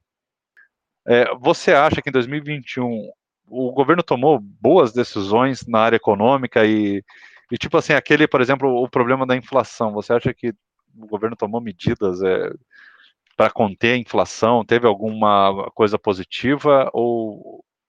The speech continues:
foi só populismo e não fez nada, por exemplo? Teve alguma coisa assim que dá pra lembrar? Por exemplo, o aumento da, da taxa Selic, né?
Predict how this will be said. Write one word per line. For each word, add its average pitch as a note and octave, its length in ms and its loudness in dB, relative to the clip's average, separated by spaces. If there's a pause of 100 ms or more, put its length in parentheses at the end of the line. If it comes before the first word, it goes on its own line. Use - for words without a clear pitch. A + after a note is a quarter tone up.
(160)
foi A2+ 140 -2
só - 180 0
populismo A2+ 680 -4
e A2 40 -6
não G#2 80 -6
fez F#2+ 240 -4
nada, F2+ 320 -6
por F2+ 160 -8
exemplo? F2+ 240 -12
Teve D3 140 0
alguma A#2+ 180 2
coisa A#2 240 2
assim G#2 160 -8
que G#2+ 80 -4
dá G#2+ 80 4
pra G#2+ 140 0
lembrar? F#2+ 340 2 (260)
Por A#2 120 2
exemplo, B2 200 0
o B2 40 4
aumento A#2 420 2
da, A2 260 4
da G#2+ 140 0
taxa - 240 0
Selic, A2 500 -6
né? A#2 160 -4